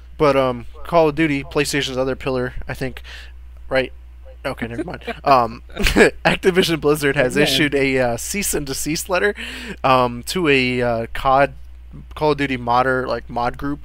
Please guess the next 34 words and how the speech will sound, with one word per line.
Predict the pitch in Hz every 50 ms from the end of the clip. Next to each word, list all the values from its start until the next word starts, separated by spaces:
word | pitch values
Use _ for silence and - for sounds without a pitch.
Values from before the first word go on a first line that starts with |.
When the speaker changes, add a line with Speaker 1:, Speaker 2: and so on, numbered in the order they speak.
| - - - - -
Speaker 1:
for | - - - 156 151
the | 139 135
game | 127 147 156 151 139
known | 135 131 131 127
as | 123 117 - - -
S | 131 - -
M | 127 120 113
two. | - - 110 101 107 - - -
S | 139 131 -
M | 147 135
two | - - 139
is, | 135 127 -
consists | - - 131 - - 135 - - -
of, | 127 -
like, | - 117 113 - - - - - - - -
maps, | 131 131 127 120 - - - - -
guns, | - 147 120 113 117 107 98 -
perks, | - - - - 143 131 - - - - - -
content | - - - 139 135 123 - 131 -
from | - 135 131
older | - 139 131 139 135
cods | - - - 131 127 131 147 147 - - - - - -
or | 143 139
Call | - - 147 139
of | 139 139
Duties, | 139 151 156 165 - - -
like, | - 123 - -
all | - 135 143 143
grouped | 139 143 143 -
together | - 123 131 135 143 156 151
into | - - 147 135 - -
the, | 135
like, | - - -
this | - 123 - -